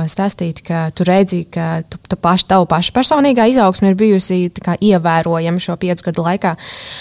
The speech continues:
Ā, Jāni, kā tu redzi, kā šī nozara ir attīstījusies un kāda viņa ir tagad?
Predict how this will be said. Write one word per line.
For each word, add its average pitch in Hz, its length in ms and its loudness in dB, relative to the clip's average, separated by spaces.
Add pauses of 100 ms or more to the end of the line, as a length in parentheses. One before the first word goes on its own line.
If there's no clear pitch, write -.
(100)
Ā, 175 160 4 (160)
Jāni, 208 320 4
kā 233 160 2
tu 254 160 0
redzi, 175 320 0
kā 175 160 0
šī 170 180 0
nozara 170 380 2
ir 170 80 -2
attīstījusies 165 880 -6
un 170 100 0
kāda 165 300 -4
viņa 165 220 -4
ir - 100 -16
tagad? - 380 -10